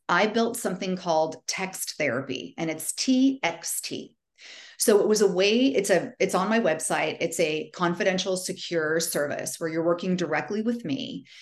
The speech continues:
that you could have a session through text with me. And we could do it at each of our, um, time frame. So the piece, I worked with a neuroscience on build, a neuroscientist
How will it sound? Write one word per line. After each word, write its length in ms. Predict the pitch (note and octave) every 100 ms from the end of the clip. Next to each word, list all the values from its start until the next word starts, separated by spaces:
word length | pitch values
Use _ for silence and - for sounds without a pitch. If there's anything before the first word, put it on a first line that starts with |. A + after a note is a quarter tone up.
| -
that 160 | F3+ E3+
you 260 | F3+ A3 A#3
could 540 | - F#3 D#3+ E3 - _
have 300 | - F#3+ F#3
a 60 | F3+
session 1080 | - - - D4+ F#4+ - - - - A#3 - _ _ _
through 180 | A#3 A#3+
text 680 | A#3+ - C4 - - - - - -
with 260 | F3 F3
me. 340 | C#3+ - C3+ - _ _ - - -
And 180 | G#3 G3+
we 100 | A#3
could 200 | A#3 F3+
do 240 | A#3 C4+
it 160 | D4+ - -
at 240 | F#3+ F#3 F#3 _
each 240 | A3 B3 -
of 120 | B3
our, 600 | F#3 E3+ E3 E3 E3+ - _ -
um, 720 | F3+ D#3+ D3+ C#3 - - - - _ - _ _ _ _
time 340 | - G#3+ F#3 F#3
frame. 500 | - - - - -
So 460 | - A#3+ F#3 F3+ F3+ - _ _ -
the 80 |
piece, 580 | F#3 - - D4+ E4 E4+
I 140 | - G3
worked 220 | G3+ A3+
with 100 | C#4+
a 60 |
neuroscience 680 | B3+ F#3 D#3+ D#3+ D#3 D3 D#3+
on 160 | E3 D#3+
build, 320 | A3 - -
a 40 |
neuroscientist 800 | F3 F#3+ G3 G3 F3 C#3 - C3+